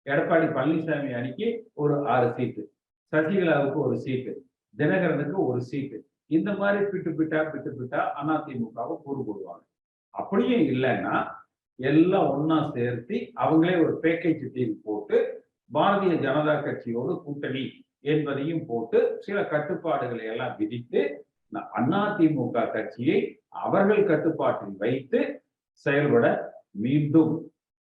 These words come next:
அவர்கள் தான் முடிவு செய்வாங்க. அப்ப இந்த காலகட்டம் என்பது அதிமுக தொண்டர்கள் மிக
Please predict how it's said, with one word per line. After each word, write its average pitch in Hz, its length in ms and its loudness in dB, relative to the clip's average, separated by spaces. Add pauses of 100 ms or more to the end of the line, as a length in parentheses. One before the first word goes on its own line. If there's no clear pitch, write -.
(100)
அவர்கள் 151 420 2
தான் - 320 0
முடிவு 127 280 -2
செய்வாங்க. - 640 -6 (260)
அப்ப - 240 -8 (680)
இந்த 202 500 2
காலகட்டம் 165 840 0
என்பது 107 720 -2 (240)
அதிமுக 143 960 0
தொண்டர்கள் 113 640 -2 (140)
மிக 139 680 0